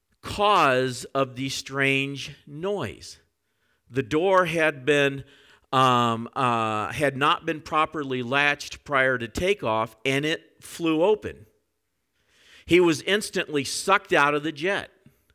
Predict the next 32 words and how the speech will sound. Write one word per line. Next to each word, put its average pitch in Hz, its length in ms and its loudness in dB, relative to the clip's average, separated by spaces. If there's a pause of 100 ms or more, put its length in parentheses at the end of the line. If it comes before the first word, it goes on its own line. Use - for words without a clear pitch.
(840)
Now, 135 180 4
the 123 80 0
co-pilot 123 920 2
all 160 200 2
of 160 60 -2
a - 40 -12
sudden 156 240 0
sees 156 320 -6
this 127 180 -6
red 135 280 -2
light 196 320 0
that 135 120 -2
indicated 139 720 -2
there 127 140 -2
was 123 160 -2
an 127 80 -6
open 147 320 -8
door 196 260 0
on 143 120 -4
the 120 80 -6
plane. 123 400 -6 (340)
He 147 160 -2
radioed 175 560 4
the 139 80 -4
nearest 151 480 -2
airport 165 560 -2
requesting 156 600 -6
permission 151 540 -6
for 123 200 -8
an 113 80 -6
emergency 175 640 -2
landing. 120 600 -4